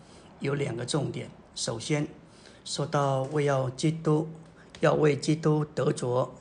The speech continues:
具有美地，也就是要为基督得着基督。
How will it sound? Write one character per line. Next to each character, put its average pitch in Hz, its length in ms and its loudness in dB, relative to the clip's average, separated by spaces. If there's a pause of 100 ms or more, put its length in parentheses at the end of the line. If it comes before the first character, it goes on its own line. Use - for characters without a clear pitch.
(120)
具 151 240 4
有 120 160 0
美 110 200 -4
地， 123 300 -4 (540)
也 110 160 -4
就 160 260 4
是 156 140 2
要 139 120 4
为 135 160 4
基 139 220 0
督 151 300 2 (120)
得 143 140 4
着 120 240 -2
基 127 220 -4
督。 143 260 -2